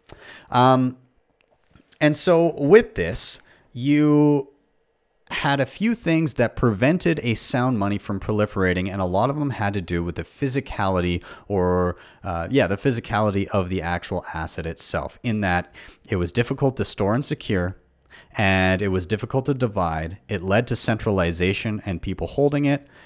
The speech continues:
You couldn't audit it. And by the time you started to try and audit it, well, it was too late and it had already been debased and inflated. And so this brings me to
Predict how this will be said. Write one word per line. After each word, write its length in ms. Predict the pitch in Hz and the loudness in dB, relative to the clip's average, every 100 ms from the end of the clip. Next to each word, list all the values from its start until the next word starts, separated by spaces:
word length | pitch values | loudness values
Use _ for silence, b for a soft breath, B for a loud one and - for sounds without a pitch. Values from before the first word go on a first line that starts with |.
| b - | b -12
You 120 | 87 | -10
couldn't 340 | - 123 135 | -2 0 0
audit 420 | - 104 110 107 | 2 4 4 4
it. 260 | 117 113 - b b | 2 0 -6 b b
And 380 | 110 98 92 90 | -2 0 0 0
by 140 | 92 92 | 0 0
the 100 | 92 | -2
time 380 | - 120 123 | -4 -4 -2
you 200 | 110 92 - _ - | -2 -4 -6 _ -18
started 540 | - - - 117 127 110 | -8 -6 2 2 2 -2
to 80 | 104 | -6
try 300 | - 127 135 | -4 -2 0
and 140 | 117 | 0
audit 360 | 104 101 101 98 | 0 0 0 0
it, 220 | 98 - b b _ | 0 -2 b b _
well, 320 | 101 95 95 - | 2 4 4 2
it 60 | |
was 180 | 98 90 | -2 -2
too 180 | - 107 | -2 0
late 300 | 90 87 - | 2 2 0
and 120 | 92 | -4
it 80 | 82 | -4
had 160 | 95 87 | -4 -2
already 200 | 85 85 | -2 -2
been 220 | 87 85 | -4 -6
debased 640 | 90 78 101 104 98 - - | -6 -2 0 0 -2 -8 -10
and 480 | 95 85 85 82 - b b - | -6 -4 -4 -4 -8 b b -10
inflated. 800 | 95 - - 82 78 73 69 - B B B B B B B - - | -10 -10 -10 -8 -8 -10 -12 -18 B B B B B B B -20 0
And 160 | 147 151 | 2 4
so 680 | - 233 240 101 80 170 - _ _ _ | 2 2 4 2 0 -4 -6 _ _ _
this 260 | 113 160 202 | 0 2 2
brings 400 | 160 135 113 92 | -2 -2 -2 -2
me 320 | 90 90 123 - | -4 -4 -6 -8
to 580 | - 131 120 120 123 | -4 0 2 2 0